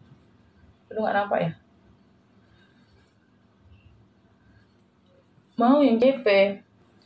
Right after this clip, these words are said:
Kau lihat dulu ya, Kak. Kau lihat dulu. Dalaman kapan, Mak? Belum loh, dalaman Kak Sarah.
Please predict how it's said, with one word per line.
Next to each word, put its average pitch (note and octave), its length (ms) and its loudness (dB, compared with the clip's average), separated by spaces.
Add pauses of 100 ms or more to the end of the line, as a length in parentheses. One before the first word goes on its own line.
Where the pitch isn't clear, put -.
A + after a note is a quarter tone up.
(1000)
Kau C4+ 120 2
lihat D#4 240 0
dulu A#3+ 160 2
ya, A3+ 160 4
Kak. A3+ 480 2 (280)
Kau C4 120 0
lihat G#3+ 200 -2
dulu. F3+ 200 0 (360)
Dalaman C4 400 2
kapan, D4 320 2
Mak? A3+ 280 0
Belum D#4 280 2
loh, A#3 160 2
dalaman A3 440 2
Kak A3 160 -4
Sarah. G#3+ 400 2